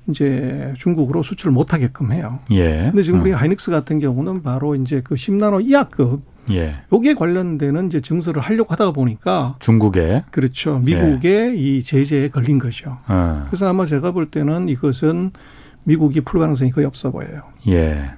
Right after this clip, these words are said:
Speaker 1: 이건 절대 양보를 안 하기 때문에 그렇게
Speaker 2: 예.
Speaker 1: 되면 우리가 지금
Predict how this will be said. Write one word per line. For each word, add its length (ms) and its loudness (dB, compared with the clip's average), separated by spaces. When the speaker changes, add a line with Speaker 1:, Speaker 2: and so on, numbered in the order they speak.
Speaker 1:
이건 140 4
절대 240 2
양보를 320 2
안 100 0
하기 140 2
때문에 600 -4
그렇게 180 2
Speaker 2:
예. 40 -2
Speaker 1:
되면 240 0
우리가 460 -2
지금 480 0